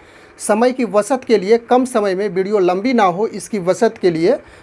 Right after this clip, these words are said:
हम लोग यहाँ पे महत्वपूर्ण पॉइंट्स को लिख करके रखे हैं।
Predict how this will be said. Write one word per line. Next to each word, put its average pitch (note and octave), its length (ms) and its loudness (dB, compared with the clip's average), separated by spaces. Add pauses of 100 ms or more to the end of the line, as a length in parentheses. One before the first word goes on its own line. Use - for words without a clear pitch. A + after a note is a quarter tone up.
(100)
हम B3 120 0
लोग C4 140 2
यहाँ A3 180 -2
पे B3 180 2
महत्वपूर्ण A3+ 520 -4
पॉइंट्स F#3 340 -2
को G3+ 100 -2
लिख E3+ 200 -4
करके E3 280 -4
रखे D#3 240 -8
हैं। C#3 300 -14